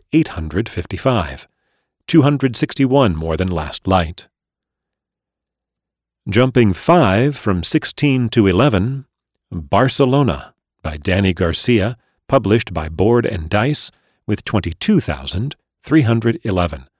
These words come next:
about four hundred fifty more than Horrified, and a gain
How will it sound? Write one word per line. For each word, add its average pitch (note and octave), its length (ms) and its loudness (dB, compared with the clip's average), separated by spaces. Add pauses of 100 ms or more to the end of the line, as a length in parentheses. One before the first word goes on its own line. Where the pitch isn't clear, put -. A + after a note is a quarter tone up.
(320)
about B2+ 220 0
four A#2 240 4
hundred G2 320 0
fifty G2+ 340 0
more F2 220 -2
than D#2+ 120 -8
Horrified, E2+ 680 0 (460)
and A2 100 2
a A2 40 -2
gain G#2+ 500 2